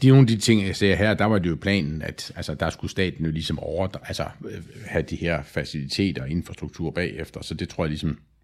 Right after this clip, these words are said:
har været planen hele tiden. Øh, og det er så også sket, øh, at, øhm, at man har gjort det, man har gjort det på forskellige vis, ikke? Så, så det har helt været efter, efter bogen. Det er jo ikke fondens rolle på den måde at drive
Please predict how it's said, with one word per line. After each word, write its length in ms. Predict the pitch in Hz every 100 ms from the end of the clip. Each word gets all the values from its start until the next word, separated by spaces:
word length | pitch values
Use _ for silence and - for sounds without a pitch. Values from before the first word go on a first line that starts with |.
| _
har 160 | 85
været 180 | 78 -
planen 300 | - 80 -
hele 160 | - 87
tiden. 260 | - 90 - - - - - - _ 78
Øh, 220 | 78 71
og 140 | 78
det 60 | 87
er 40 |
så 120 | 71
også 160 | 73 -
sket, 400 | - 107 - - - -
øh, 60 | 82 80 -
at, 300 | 80 76 -
øhm, 180 | 69 67 71 - - _ _ _ _ - - -
at 200 | 85 -
man 100 | -
har 120 | -
gjort 220 | - 92 -
det, 160 | 85 82 -
man 160 | 78 87
har 80 | 82
gjort 280 | 76 78 76
det 100 | 71
på 140 | 85
forskellige 440 | - - 76 71
vis, 260 | 69 73 -
ikke? 160 | 117 135 - -
Så, 440 | - 76 71 69
så 120 | 78 82
det 120 | 92
har 80 | 82
helt 200 | 95 62
været 140 | 71
efter, 380 | 80 76 71 -
efter 220 | 80 -
bogen. 320 | 69 80 76
Det 60 | 80
er 20 |
jo 60 | 78
ikke 100 | -
fondens 500 | 78 76 78 69 -
rolle 220 | 67 82
på 80 | -
den 160 | 71
måde 200 | 65 69
at 100 | 71
drive 260 | 69 69